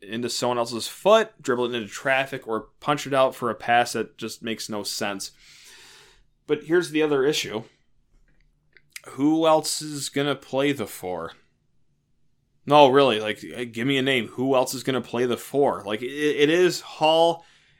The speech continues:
and Hauser. Like, that's just pretty much who you have. Like, so, listen, I,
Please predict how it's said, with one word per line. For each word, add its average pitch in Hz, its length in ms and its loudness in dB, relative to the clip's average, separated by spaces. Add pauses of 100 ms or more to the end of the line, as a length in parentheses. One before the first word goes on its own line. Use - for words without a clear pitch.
and 143 240 2
Hauser. 127 520 0
Like, 107 180 -6
that's 135 200 -6
just - 380 -12
pretty 202 240 -2
much 202 300 -2
who - 240 -4
you 185 220 -2
have. 127 540 0
Like, 117 240 -10
so, 135 420 -2 (440)
listen, 180 400 -4
I, 131 160 -8